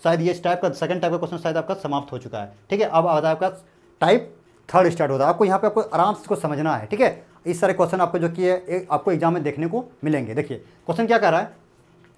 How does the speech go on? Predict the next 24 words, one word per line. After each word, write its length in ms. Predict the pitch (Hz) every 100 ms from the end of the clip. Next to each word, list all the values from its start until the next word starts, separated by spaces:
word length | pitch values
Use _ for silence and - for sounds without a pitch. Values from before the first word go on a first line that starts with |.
| -
क्वेश्चन 420 | - - 185 214
का 80 | 214
आपको 100 | 220
आराम 200 | 190 196
से 80 |
पढ़ना 220 | 214 180 202
है 80 | 202
शुरू 220 | 170 175
से 100 | 160
अंत 160 | 127
तक, 120 | 104 - - _ -
ठीक 80 | 185
है, 80 |
समझना 360 | 170 156 151 151
है। 160 | 107 - - _ -
क्वेश्चन 260 | 180 247 254
कह 140 | 208
रहा 140 | 170
है 60 | 170 - - _
कि 360 | 220 190 220 - _ _ _ _ -
यदि 460 | 147 208 196 214 - - 151
रैखिक 360 | 180 185 254
समीकरणों 480 | - 196 196 190 202
का 120 | 214